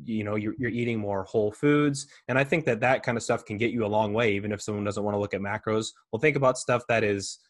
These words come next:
not heavily processed, that's whole natural food, stuff that you would find, you know, in its, in its relatively natural source. And just doing that, you're probably gonna feel so much better and think so much more clear. So it becomes like a positive feedback loop. It's like, "Well, of course I'm gonna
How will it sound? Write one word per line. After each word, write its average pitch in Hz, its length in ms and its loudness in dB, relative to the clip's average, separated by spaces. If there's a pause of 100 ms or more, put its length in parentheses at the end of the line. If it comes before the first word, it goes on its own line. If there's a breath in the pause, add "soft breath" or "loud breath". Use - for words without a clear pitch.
(220)
not 110 300 0
heavily 117 320 2
processed, 113 640 0
that's 101 280 -2
whole 117 520 6
natural 113 480 -2
food, 110 340 0
stuff 110 300 -4
that 110 80 -4
you 107 120 -2
would 104 140 -4
find, 107 480 -2 (280)
you 107 60 -6
know, 107 120 -2
in 110 80 -2
its, 110 220 -4
in 123 120 -6
its - 240 -6 (100)
relatively 113 600 0
natural 104 400 -4
source. 107 480 -2 (200 soft breath)
And 110 120 -2
just 101 160 -8
doing 135 260 2
that, 104 160 -2
you're 110 80 0
probably 110 300 -2
gonna 98 180 -6
feel 127 300 0
so 110 120 -4
much 101 220 -4
better 101 200 -2
and 98 120 -8
think 127 180 -4
so - 120 -6
much 101 240 -4
more 98 100 -6
clear. 101 400 -2 (160 soft breath)
So - 140 -4
it 104 40 0
becomes 131 300 0
like 113 140 0
a 98 160 0
positive 117 420 2
feedback 107 500 0
loop. 101 220 -2
It's 104 140 -6
like, 104 180 -4
"Well, 107 140 0
of 104 80 -8
course - 260 0
I'm 98 140 -4
gonna 101 180 -4